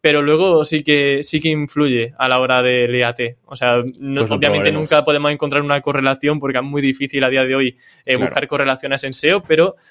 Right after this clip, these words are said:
Speaker 1: una de esas cositas, de esos pasitos que hemos dado en mejorar el E A T ha sido ese.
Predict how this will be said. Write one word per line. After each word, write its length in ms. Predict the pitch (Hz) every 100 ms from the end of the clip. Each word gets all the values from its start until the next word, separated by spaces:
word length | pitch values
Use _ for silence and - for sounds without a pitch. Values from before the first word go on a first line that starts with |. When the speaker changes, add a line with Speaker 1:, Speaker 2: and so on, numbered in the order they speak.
| _
Speaker 1:
una 160 | 151 156
de 60 |
esas 180 | 156 156 - _ _
cositas, 460 | - 160 170 139 113
de 160 | 120
esos 180 | 135 151
pasitos 500 | 156 147 165 170 127
que 80 | 135
hemos 140 | 135 135
dado 180 | 135
en 60 | 135
mejorar 320 | 135 - 135
el 120 | 131
E 80 | 131
A 60 | 123
T 240 | 147 190 - - _ -
ha 100 | -
sido 320 | 143 139 131 123
ese. 300 | 120 113